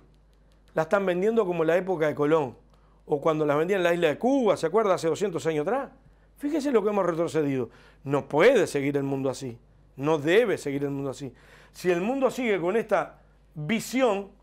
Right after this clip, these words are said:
de sálvese quien pueda, no hay fútbol, ni campeonato mundial, ni nada,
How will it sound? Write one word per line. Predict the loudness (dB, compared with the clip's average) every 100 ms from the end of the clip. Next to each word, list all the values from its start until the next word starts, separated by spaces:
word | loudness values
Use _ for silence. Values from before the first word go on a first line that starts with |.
| _ _
de | -8 -4
sálvese | -2 -2 -2 -2
quien | -4 0
pueda, | 2 4 2 -2 -20 -20 _ _ _ _ -6
no | 0
hay | 0
fútbol, | 0 0 0 2 0 -2
ni | -6
campeonato | -2 -2 0 -2 -2
mundial, | -4 -2 2 2 2 -2 -14 _ _
ni | -8 -4
nada, | 0 2 2 0 -4